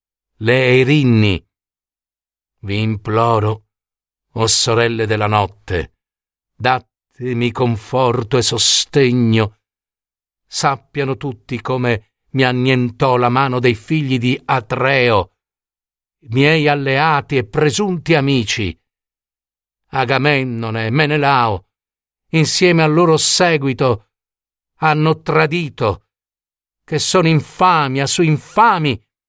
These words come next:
umiliazione verso me contro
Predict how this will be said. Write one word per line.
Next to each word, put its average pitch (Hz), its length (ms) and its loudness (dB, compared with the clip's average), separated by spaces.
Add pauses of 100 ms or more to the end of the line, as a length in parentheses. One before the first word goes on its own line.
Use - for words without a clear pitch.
(280)
umiliazione 170 800 2
verso 180 380 0
me 180 200 0
contro 165 600 0